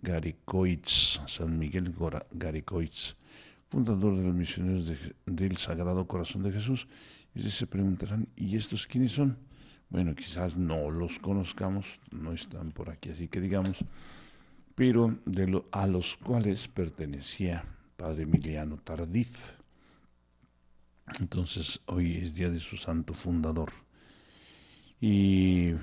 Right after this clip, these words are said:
en aspectos más terrenos, ¿verdad?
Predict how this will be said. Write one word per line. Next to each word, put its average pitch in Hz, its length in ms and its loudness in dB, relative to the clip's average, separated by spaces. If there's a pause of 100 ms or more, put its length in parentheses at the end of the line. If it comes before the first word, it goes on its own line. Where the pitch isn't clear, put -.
(280)
en 90 300 2 (1160)
aspectos 104 680 -4
más 95 420 -2
terrenos, 92 580 0
¿verdad? 90 240 -2